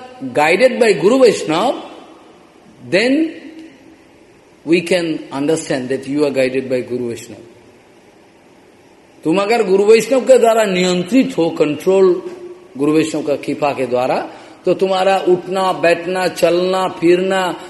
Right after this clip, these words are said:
बोलना, खाना, सोना, सब एक्सक्लूसिव, अलग किस्म का हो जाएगा, समझा? क्योंकि पल पल में भक्ति होता है।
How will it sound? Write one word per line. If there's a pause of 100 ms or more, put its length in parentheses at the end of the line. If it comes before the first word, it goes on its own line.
(140)
बोलना,
खाना,
सोना,
सब (1120)
एक्सक्लूसिव, (640)
अलग
किस्म
का
हो
जाएगा,
समझा? (880)
क्योंकि
पल
पल
में
भक्ति
होता
है।